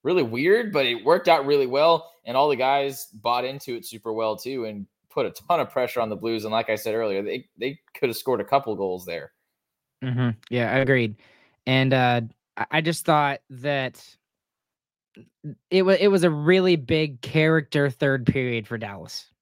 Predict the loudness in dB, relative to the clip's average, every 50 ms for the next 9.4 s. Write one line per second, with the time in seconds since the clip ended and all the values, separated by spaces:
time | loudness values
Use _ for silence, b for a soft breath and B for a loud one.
0 | _ 0 2 4 6 6 6 4 4 2 0 -2 -4 -6 -10 -12 -18 _ b b
1 | b b b b b b -12 -8 -4 -2 0 0 0 -2 -2 -6 -8 _ _ _
2 | _ -8 -4 -4 -4 -4 -2 0 2 2 2 2 2 4 4 4 4 2 0 -4
3 | -4 0 2 2 2 2 2 0 0 -2 -6 -10 _ _ _ _ _ -6 0 2
4 | 2 2 2 2 4 4 4 4 2 0 -4 -6 -6 -6 -6 -4 -4 -4 -4 -2
5 | -4 -4 -2 -2 -2 -2 -2 -4 -2 0 2 2 2 2 2 2 2 2 2 0
6 | 0 0 -2 -2 -2 -2 -2 0 2 2 2 4 2 2 4 4 2 2 2 2
7 | 2 2 0 0 -2 -4 -4 -2 -2 -2 -2 -4 -8 -6 -2 2 2 2 2 0
8 | b b b b b b b b b b b b 2 2 2 2 0 0 0 2
9 | 2 4 4 6 4 4 2 -2